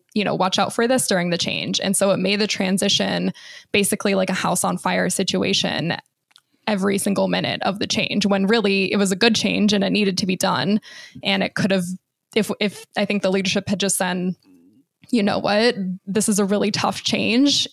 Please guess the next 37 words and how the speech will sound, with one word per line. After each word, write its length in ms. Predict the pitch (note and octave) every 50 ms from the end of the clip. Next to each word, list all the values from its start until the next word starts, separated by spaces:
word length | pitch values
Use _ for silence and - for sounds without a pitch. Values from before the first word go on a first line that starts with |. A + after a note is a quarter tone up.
| _ _
and 140 | - A3 G#3
this 140 | G#3 G3 G#3
is, 100 | F#3+ -
like, 160 | G3 F#3 F#3 _ _ _ _ -
going 220 | - G#3 G3+ G3+
to 100 | - A3
be 320 | F3+ G3+ G3+ G#3 G3 F#3+ -
what's 220 | F#3+ G3+ F#3+ -
good 160 | - G#3 G3
for 100 | - G3+
the 80 | F#3+ F#3+
company, 380 | - - G3 - G#3+ A#3+ B3
but, 180 | G#3+ A3 G3+ -
like, 240 | F#3+ F3 F#3+ - - - - - - - - -
let's 160 | G#3 G3+ G3 -
some, 240 | - G#3+ G3+ G3 - _
come 180 | - - G3+ G3
together 460 | F#3+ G3 F#3 G3 F#3 G3 G3 G3+ G#3+
and, 400 | G3+ F#3+ F#3+ F3+ - F#3+ F#3+ G3 - _ _ _ _ G3
like, 360 | G3 - - - - - - -
say, 720 | - - - G#3+ G3+ G3 F#3+ F#3+ - F#3+ F#3+ F#3+ F#3+ F#3 _ _ _ _ _ _ _ _ _ _ -
you 80 | G#3
know, 140 | G3 G3 -
our 180 | - G#3 G3+ G3
feelings 440 | - G3+ G3 G3+ G3+ A#3+ C4+ B3 A3+
and 200 | A#3+ G#3 A#3+ A3+
<laughs> 0 |
say, 220 | - - - -
like, 180 | C#4 D4+ B3 A#3+
this 160 | A#3+ B3+ -
is 80 | A#3 G#3+
going 200 | - A3+ A3 A#3+
to 40 |
be 80 | G3 G#3
a 80 | G#3 G3+
frustrating 560 | - G#3+ G#3 G3+ - - G#3+ G3 G3 G3 F#3+
process." 720 | - - - - - - A#3+ C4 D4 C#4+ - - - -